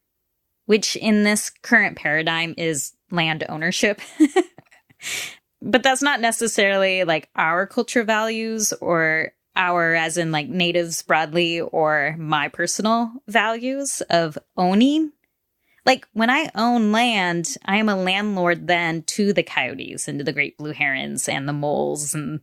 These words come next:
the voles and the flea beetles. And we may not, like, love everyone the <laughs> same, maybe, but they're all playing a role in this home that we're making, right?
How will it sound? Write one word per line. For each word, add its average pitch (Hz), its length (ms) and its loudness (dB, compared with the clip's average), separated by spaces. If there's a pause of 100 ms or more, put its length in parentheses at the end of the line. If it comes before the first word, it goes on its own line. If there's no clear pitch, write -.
(480)
the 180 80 4
voles 160 460 0
and 156 120 -6
the 160 80 -2
flea 135 360 -8
beetles. 135 720 -4
And 156 220 -2 (500)
we 269 160 6
may 302 160 2
not, 302 240 -2
like, 277 220 -2 (120)
love 220 400 4
everyone 247 540 2
the 247 100 4
<laughs> - 0 -
same, 269 540 2
maybe, 190 560 -2 (160)
but 214 100 -2
they're 226 120 2
all 254 120 0
playing 247 340 0
a 180 80 2
role 180 600 -2 (280)
in 180 260 0
this 160 440 -2 (320)
home 202 500 2 (120)
that 160 120 -2
we're 143 140 -6
making, - 580 -10
right? 175 480 -2